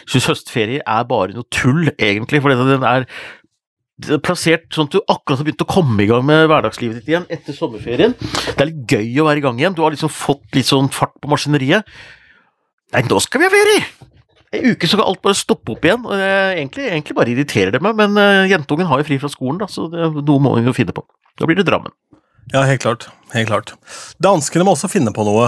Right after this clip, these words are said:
Speaker 2: sånn for å konkludere med litt Eurovision her på tampen. Eh, for de har jo da fått kjeft, eh, og det glatte lag av Anders, nei, av, eh, Stig Karlsen her, eh, flere omganger. Eh, og nå
Speaker 1: Ja.
Speaker 2: har de kommet opp med en ny strategi.
Speaker 1: Det er kjempegøy.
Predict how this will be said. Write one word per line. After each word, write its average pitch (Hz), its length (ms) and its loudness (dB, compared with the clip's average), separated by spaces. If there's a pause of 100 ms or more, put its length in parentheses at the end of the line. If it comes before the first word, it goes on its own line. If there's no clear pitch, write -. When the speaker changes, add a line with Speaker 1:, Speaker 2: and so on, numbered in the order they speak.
Speaker 2:
sånn 117 140 0
for 123 100 0
å 120 200 4
konkludere 110 440 -2
med 107 80 0
litt 107 160 -2
Eurovision 104 400 -2
her 110 140 0
på 120 100 -8
tampen. 110 320 0 (540)
Eh, 120 100 0
for 123 160 0
de 120 160 2
har 107 160 2
jo 113 160 2
da 107 140 6 (100)
fått - 160 -8
kjeft, - 380 -4 (100)
eh, 120 80 4
og 113 140 2
det 120 80 0
glatte 123 260 0
lag 120 320 4
av 110 160 4
Anders, 104 400 0
nei, 135 160 4
av, 117 320 2
eh, 117 260 2
Stig 110 220 -2
Karlsen 113 480 -2
her, 135 240 2
eh, 135 160 0
flere 113 240 0
omganger. 117 360 0 (500)
Eh, 120 440 2
og 135 120 2
nå 123 100 4
Speaker 1:
Ja. 120 80 4
Speaker 2:
har 131 80 2
de 135 80 2
kommet 113 260 -2
opp 110 140 -4
med 120 80 4
en 110 80 4
ny 107 160 2
strategi. 107 540 -4 (1600)
Speaker 1:
Det 107 80 0
er 117 60 0
kjempegøy. 110 680 -2